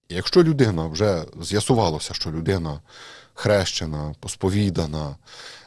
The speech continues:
е, і далі настоятель ствердить, що все-таки до нього потрібно звернутися, до екзорциста, то тоді можна. Е, ну і наостанок, напевно, сатана дуже тішиться з двох речей.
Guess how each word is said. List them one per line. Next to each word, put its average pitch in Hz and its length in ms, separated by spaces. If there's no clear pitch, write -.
е, 78 560
і 95 160
далі 98 300
настоятель 92 520
ствердить, 90 460
що - 160
все-таки - 460
до 80 120
нього 90 240
потрібно 180 540
звернутися, 104 640
до 80 120
екзорциста, 78 640
то - 100
тоді 113 460
можна. 90 420
Е, 82 500
ну 127 260
і 156 80
наостанок, 123 1120
напевно, 95 500
сатана 95 420
дуже 92 280
тішиться - 520
з 101 100
двох 110 220
речей. - 360